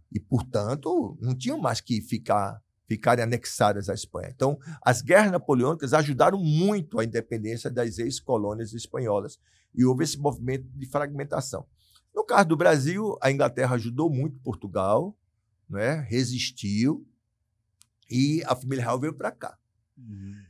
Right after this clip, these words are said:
Speaker 1: Então, o que eu queria te dizer é o seguinte, até o Brasil ficar independente, houve várias independências regionais, ou pelo menos tentativas de independência regionais. E a Bahia e Pernambuco se destacaram. Primeiro foi Pernambuco.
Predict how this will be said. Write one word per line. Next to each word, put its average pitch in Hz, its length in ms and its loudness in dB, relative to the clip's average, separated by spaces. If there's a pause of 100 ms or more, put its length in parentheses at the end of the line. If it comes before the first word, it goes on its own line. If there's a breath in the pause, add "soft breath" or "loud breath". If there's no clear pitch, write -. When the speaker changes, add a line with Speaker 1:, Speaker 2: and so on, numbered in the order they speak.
(180)
Speaker 1:
Então, 135 640 2
o 127 100 -2
que 123 140 -10
eu 107 40 -10
queria 110 220 -2
te 110 160 -6
dizer 98 240 -6
é 123 40 0
o - 40 -2
seguinte, 110 480 -6 (520)
até 175 340 8
o 277 80 4
Brasil 165 340 4
ficar 135 300 2
independente, 101 840 -8
houve 139 420 0
várias 143 520 6
independências 113 760 -2
regionais, 113 840 -2
ou 151 140 6
pelo 160 220 2
menos 165 200 0
tentativas 175 960 -2 (100)
de 110 120 -4
independência 110 520 -6
regionais. 95 520 -10 (400)
E - 120 2
a 175 120 10
Bahia 120 480 6
e 139 80 2
Pernambuco 131 460 4
se 131 100 -10
destacaram. 101 520 -2
Primeiro 160 300 2
foi 220 120 0
Pernambuco. 226 540 -2